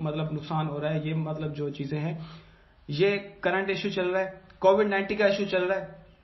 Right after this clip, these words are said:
ठीक है? history के मुताबिक अगर देखें तो नाइन इलेवन का जब attack हुआ था, ठीक है, twin tower में, दो जब airs आपस में टक-, उसमें twin towers में टकराए थे, terrorist attack हुआ था। तो terrorist अटैक जो था वो ट्रांसलेशन, अ,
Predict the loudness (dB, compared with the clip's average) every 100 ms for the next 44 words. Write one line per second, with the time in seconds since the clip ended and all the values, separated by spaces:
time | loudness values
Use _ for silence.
0 | -20 -20 -20 -18 -8 -2 0 0 -2 -6
1 | 0 0 0 2 2 4 4 4 4 2
2 | 2 0 -2 -2 2 2 2 2 0 0
3 | -2 0 -2 0 0 0 -8 -8 -4 2
4 | 2 2 0 0 -2 -6 -10 -20 -20 _
5 | -4 -2 2 2 2 2 2 2 0 -4
6 | -6 -14 -16 -6 0 2 4 0 0 0
7 | 0 -2 -4 -2 -2 -2 -2 -2 -2 -2
8 | 0 0 0 0 0 -2 -2 0 0 -2
9 | -4 -8 -10 -6 -2 -2 -2 0 -2 -2
10 | -2 -2 -4 -2 0 0 -2 -2 -2 0
11 | 0 -2 -4 -8 -12 -20 -8 -2 0 4
12 | 4 4 0 -2 0 0 0 2 2 2
13 | -2 2 2 2 0 -2 -2 -2 -2 0